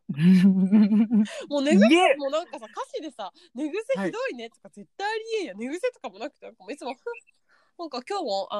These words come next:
Speaker 2: の、私綺麗ですけど何か」みたいな感じでしょ。
Speaker 1: まず、「寝癖ひどいね」の状態で私、「いっ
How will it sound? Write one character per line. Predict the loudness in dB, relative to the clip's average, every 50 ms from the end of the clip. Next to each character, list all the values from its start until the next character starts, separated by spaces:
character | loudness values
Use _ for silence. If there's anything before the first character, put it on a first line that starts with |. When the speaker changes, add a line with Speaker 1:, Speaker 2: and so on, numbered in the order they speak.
| -8 -8
Speaker 2:
の、 | -8
私 | -10 -12 -14 -16 -16 -14 -14 -14 -14 -12
綺 | -8 -6 -4
麗 | -4 -4
で | -6 -8
す | -14 -16 -12
け | -12 -12
ど | -10
何 | -6 -6 -6 -6 -8
か」 | -10 -8 -6
み | -2 -2
た | -2 -2 0 2 2 2
い | 0 -4
な | -12 -12
感 | -8 -6 -6 -6 -6 -8
じ | -12 -18 -16
で | -16 -16
し | -14 -14
ょ。 | -16 -16 -16 -20 _ _ _ _ _ _ -20 _ _ _ _ _ _ _ _ _ _ _ _ _ _ -6 -4 -4 -4 -4 -8 -12 -12 _ _ _ -2 0 0 2 0 0 -2 -2 -4 -6 -8 -10 -16 -20 _ _ _ _ _ _ _
Speaker 1:
ま | -8 -8 -8
ず、 | -6 -4 -4
「寝 | -4 -4 -4
癖 | -4 -6 -8 -4 -6 -6 -4
ひ | -4 -6 -6
ど | -6 -8 -8 -6
い | -6 -6 -6
ね」 | -6 -6 -6 -4
の | -6 -8
状 | -8 -8 -12 -12 -10
態 | -8 -6 -6 -6
で | -6 -8
私、 | -10 -12 -16 -16 -20
「い |
っ | -20